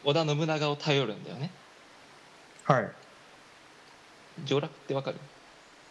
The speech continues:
Speaker 2: あんまりわからない。
Speaker 1: あ、京都に入るってことなんだけど、
Speaker 2: うん。
Speaker 1: 上洛って。
Speaker 2: うんうんうん。
Speaker 1: ただ、あの、京都に観光に行きますとかいう話ではなくて、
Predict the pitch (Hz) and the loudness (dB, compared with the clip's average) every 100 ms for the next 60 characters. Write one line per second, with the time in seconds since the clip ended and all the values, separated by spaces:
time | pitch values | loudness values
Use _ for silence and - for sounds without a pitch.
0 | - - - - 135 135 131 123 - 110 | -20 -20 -2 2 4 4 2 -2 -2 -2
1 | 98 - - - - - 117 110 143 - | -2 -8 -16 -20 -8 -2 -2 -4 -12 -8
2 | - 262 - 127 110 143 131 110 - - | -2 -2 -2 -4 0 0 0 -4 -10 -10
3 | 98 90 87 - 104 92 170 156 - - | -10 -10 -12 -6 -6 -6 -10 -18 -20 -2
4 | 151 151 139 131 123 113 107 107 - 143 | 2 2 2 0 0 -2 -2 -6 -12 -14
5 | - - - - 127 113 110 139 123 127 | -18 -20 -8 0 0 2 0 0 0 -2
6 | - 190 185 117 95 - 131 139 135 127 | -2 -2 -4 -8 -10 -6 -6 -4 -4 -4
7 | - 135 127 131 117 95 127 131 151 131 | -4 -2 -2 -4 -6 -6 -4 -2 0 2
8 | 131 131 - 127 104 | 2 0 -4 -4 -4